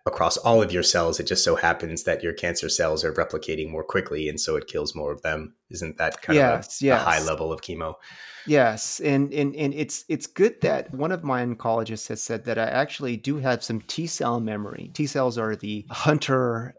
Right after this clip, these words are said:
Speaker 2: immunity cells that, uh, kill all of the foreign objects in your body, right? It's just one of the white blood cells, right? You have other, and my T cells has the ability to fight my cancer.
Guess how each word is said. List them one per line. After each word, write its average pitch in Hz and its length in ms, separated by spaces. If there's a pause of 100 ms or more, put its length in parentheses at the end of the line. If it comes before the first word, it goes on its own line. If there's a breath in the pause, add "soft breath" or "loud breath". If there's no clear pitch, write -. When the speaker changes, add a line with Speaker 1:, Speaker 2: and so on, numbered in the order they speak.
Speaker 2:
immunity 135 560
cells - 580
that, - 500
uh, 113 60
kill 127 280
all 127 280
of 98 140
the 113 80
foreign 131 360
objects 117 480
in 104 120
your 104 140
body, 110 540
right? 113 460
It's - 140
just - 200
one 131 280
of 104 180
the 104 220
white - 260
blood 120 220
cells, - 520
right? 104 440
You 107 100
have 110 140
other, 107 260
and 110 380
my 117 160
T - 200
cells - 440
has - 480
the 123 180
ability 110 760
to 107 520
fight 120 560
my 117 240
cancer. - 640